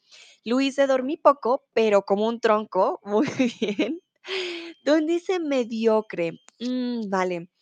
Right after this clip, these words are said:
Mediocre lo usamos más como una cualidad de nuestras personalidades.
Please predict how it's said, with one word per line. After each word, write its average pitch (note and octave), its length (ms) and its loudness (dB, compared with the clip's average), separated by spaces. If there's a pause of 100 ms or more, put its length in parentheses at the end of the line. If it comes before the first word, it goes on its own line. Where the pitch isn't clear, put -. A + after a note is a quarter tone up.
(320)
Mediocre C#4+ 960 0
lo A#3+ 200 0
usamos A3+ 440 -2
más A3 280 -4
como A3+ 300 -4
una G3+ 560 0
cualidad G3 600 4
de A#3 100 -4
nuestras G#3 380 -6
personalidades. E3+ 1200 -2